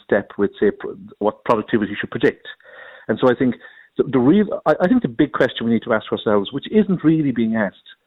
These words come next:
over the next forty or fifty years, how do we want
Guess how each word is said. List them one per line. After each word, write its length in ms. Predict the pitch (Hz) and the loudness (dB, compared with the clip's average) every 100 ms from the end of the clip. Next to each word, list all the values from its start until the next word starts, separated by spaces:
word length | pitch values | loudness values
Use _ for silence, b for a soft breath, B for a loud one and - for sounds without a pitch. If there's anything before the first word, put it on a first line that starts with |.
| _ _ _ | _ _ _
over 220 | 160 202 220 | 2 2 2
the 100 | 175 | -2
next 200 | 143 - | -4 -6
forty 260 | - 113 - | -4 -2 -4
or 60 | 107 | -8
fifty 300 | 120 - 101 | -10 -6 -4
years, 280 | 92 95 - | -2 -2 -6
how 260 | - 147 170 | -2 0 2
do 120 | 160 | 0
we 100 | 139 | 0
want 260 | 123 110 | 0 0